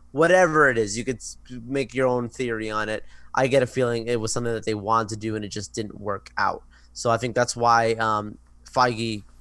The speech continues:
is putting this to rest by making it clear, no, uh, 'cause it, he has been coy on things before whenever things are, like, possibly, like,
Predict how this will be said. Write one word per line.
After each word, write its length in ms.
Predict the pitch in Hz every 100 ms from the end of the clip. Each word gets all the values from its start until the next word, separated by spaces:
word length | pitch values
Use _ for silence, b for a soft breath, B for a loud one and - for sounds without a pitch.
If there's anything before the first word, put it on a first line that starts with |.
| -
is 180 | 123 -
putting 360 | - 120 117
this 160 | 110 -
to 140 | -
rest 400 | 104 107 101 - 110
by 140 | 104
making 320 | 104 104 107
it 80 | 107
clear, 280 | - 110 104
no, 440 | 104 107 107 107 - b b - -
uh, 260 | 113 107
'cause 260 | - - 147
it, 100 | 170
he 220 | - 233
has 240 | 247 240 190
been 200 | 208 208
coy 380 | - 185 185 170
on 180 | 143
things 260 | 147 147 139
before 420 | 123 - 123 131
whenever 360 | 120 113 113 123
things 320 | - 120 113
are, 100 | 110
like, 220 | 107 104 -
possibly, 920 | - 110 117 123 110 117 120 123 123
like, 280 | 110 104 -